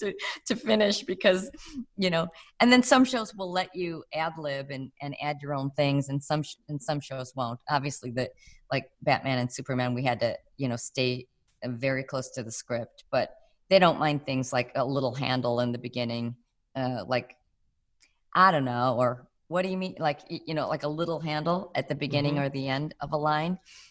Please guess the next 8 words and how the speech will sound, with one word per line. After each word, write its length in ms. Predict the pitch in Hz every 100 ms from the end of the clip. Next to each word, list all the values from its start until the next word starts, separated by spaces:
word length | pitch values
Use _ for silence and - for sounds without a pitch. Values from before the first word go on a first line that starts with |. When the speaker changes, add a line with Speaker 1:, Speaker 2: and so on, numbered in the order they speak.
| - -
Speaker 1:
But 180 | 165 -
basically, 400 | 160 160 156 151
we, 220 | 139 139 -
we, 180 | 151 151 - -
we 100 | 151
kept 320 | - 139 -
to 120 | 135
it. 240 | 131 131